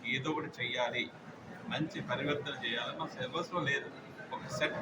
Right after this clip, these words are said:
ప్రోగ్రామ్ అని పెట్టాం. నాగమణి మేడం, నేను, ప్రిన్సిపల్ గారు, సీనియర్ అందరూ కూర్చుని మనకి సిలబస్లో లేకపోయినా పిల్లల్లో ఏదో ఒక మార్పు తీసుకురావాలంటే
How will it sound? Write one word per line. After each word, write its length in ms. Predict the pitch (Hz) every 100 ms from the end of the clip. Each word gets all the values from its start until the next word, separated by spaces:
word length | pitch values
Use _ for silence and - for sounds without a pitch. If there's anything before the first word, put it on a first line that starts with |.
| -
ప్రోగ్రామ్ 420 | 156 - 151 143
అని 120 | 156
పెట్టాం. 240 | - - - - - - - -
నాగమణి 420 | 110 131 131 131 131
మేడం, 260 | - - - -
నేను, 240 | 117 117 131 127
ప్రిన్సిపల్ 440 | 117 - - 117
గారు, 140 | 127 123
సీనియర్ 320 | - 117 - 117
అందరూ 220 | 113 -
కూర్చుని 520 | 131 - 113 - - 160 - - - - -
మనకి 180 | 139 143
సిలబస్లో 480 | 131 135 151 151 160
లేకపోయినా 380 | 143 139 139 143 143
పిల్లల్లో 400 | 120 131 147 156
ఏదో 260 | 127 120 143
ఒక 100 | - 117
మార్పు 200 | 120 - -
తీసుకురావాలంటే 720 | - - 123 127 127 127 123